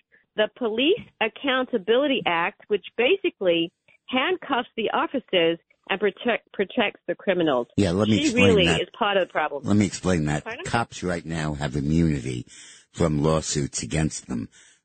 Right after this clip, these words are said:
Speaker 2: uh, in connection with their official duties. And the cop can be sued, but the city is basically the plaint-, the defendant.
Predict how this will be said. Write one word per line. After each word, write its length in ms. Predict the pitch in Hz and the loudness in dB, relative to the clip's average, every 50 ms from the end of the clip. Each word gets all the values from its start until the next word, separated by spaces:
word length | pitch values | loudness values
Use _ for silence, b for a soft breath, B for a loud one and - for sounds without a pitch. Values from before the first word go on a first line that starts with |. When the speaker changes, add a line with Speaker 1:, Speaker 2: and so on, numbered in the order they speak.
| _ - | _ -4
Speaker 2:
uh, 120 | 73 78 69 | -2 -2 -2
in 140 | 65 76 76 | -2 -2 -2
connection 540 | - - 78 78 73 - - - 76 76 73 | -2 -2 0 0 -2 -2 -4 -2 0 2 2
with 120 | 69 - | 2 0
their 160 | - 67 65 | 0 -2 -2
official 440 | 64 - - 80 67 - 69 67 65 | -2 -2 -2 -4 -4 -2 -4 -6 -4
duties. 560 | 62 73 73 71 60 50 50 - - - b b b b b b b b b _ - | -2 -2 -2 -2 -2 -4 -10 -14 -14 -16 b b b b b b b b b _ -4
And 180 | 69 78 78 | -2 0 0
the 60 | 71 65 | 0 -2
cop 340 | - - 107 107 - - | -2 0 0 0 -2 -4
can 200 | - - 82 78 69 | -8 -6 -6 -6 -6
be 120 | 67 62 | -6 -8
sued, 480 | 60 - - 73 67 64 62 60 62 - | -10 -10 -8 -8 -8 -8 -10 -12 -12 -12
but 160 | - 69 - | -12 -14 -12
the 80 | - - | -12 -10
city 440 | - - - 90 80 76 69 65 b b b b b b b _ | -6 -2 -2 0 0 -2 -4 -6 b b b b b b b _
is 160 | - 69 69 - | -10 -10 -8 -4
basically 500 | - 85 85 80 - - - - 73 71 | -2 -2 -2 -2 -4 -8 -8 -6 -6 -6
the 160 | 52 - - | -6 -10 -14
plaint-, 380 | - - - 87 76 65 - - | -10 -6 -4 -4 -4 -4 -6 -8
the 80 | 69 | -8
defendant. 680 | 62 - 80 - - 82 76 69 65 - - - - | -8 -6 -6 -4 -2 -2 -2 -2 -4 -6 -10 -14 -18